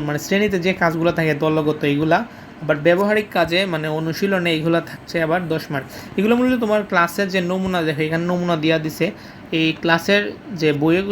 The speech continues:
যেগুলা থাকবে নমুনা প্রশ্ন, এইগুলা তোমাদের ক্লাসে টেস্ট করানো হবে এবং সেটার উপর ভিত্তি করে তোমাকে তিরিশ মার্ক দেওয়া হবে।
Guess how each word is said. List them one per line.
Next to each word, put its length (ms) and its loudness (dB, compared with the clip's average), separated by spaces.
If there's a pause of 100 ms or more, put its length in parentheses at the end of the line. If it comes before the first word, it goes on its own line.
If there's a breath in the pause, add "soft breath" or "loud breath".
(140)
যেগুলা 280 2
থাকবে 380 -2
নমুনা 320 0
প্রশ্ন, 300 -4
এইগুলা 280 2
তোমাদের 360 -2
ক্লাসে 260 0
টেস্ট 260 -2
করানো 280 4
হবে 220 2 (400 loud breath)
এবং 140 0
সেটার 300 2
উপর 140 2
ভিত্তি 260 0
করে 100 2
তোমাকে 260 -2 (120)
তিরিশ 280 0
মার্ক 160 0
দেওয়া 200 -2
হবে। 160 -2